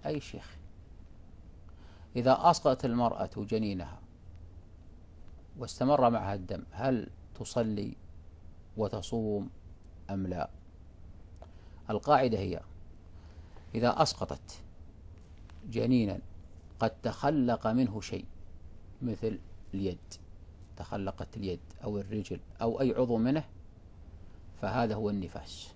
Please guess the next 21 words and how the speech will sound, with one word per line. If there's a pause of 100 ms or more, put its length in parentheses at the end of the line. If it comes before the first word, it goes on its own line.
(1900)
فهذا
هو (720)
النفاس، (600)
فعليها
أن
تمتنع
عن
الصيام
وعن
الصلاة. (560)
لكن (440)
إن (640)
أسقطت (680)
قطعة
دم (440)
أو
قطعة
لحم (160)
غير
متخلقة،
ليست